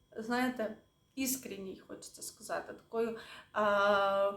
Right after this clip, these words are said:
відвертою. Тому що люди люблять людей, люди йдуть на людей, і люди купують у людей, але людям потрібно бачити, хто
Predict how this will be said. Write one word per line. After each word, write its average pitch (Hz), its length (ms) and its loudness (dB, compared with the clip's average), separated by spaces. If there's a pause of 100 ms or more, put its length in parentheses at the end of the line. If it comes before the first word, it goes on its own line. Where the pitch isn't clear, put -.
(140)
відвертою. 247 840 4 (140)
Тому 262 180 0
що 269 220 -2
люди 277 480 4
люблять 247 560 -2
людей, 214 500 0
люди 233 340 -2
йдуть 220 600 -4 (100)
на 202 180 -4
людей, 202 460 0 (340)
і 220 100 0
люди 233 300 4
купують 240 680 -4
у 220 100 -4
людей, 196 520 0
але 208 300 2
людям 233 380 2
потрібно 240 640 0
бачити, 226 560 -2
хто 226 420 -12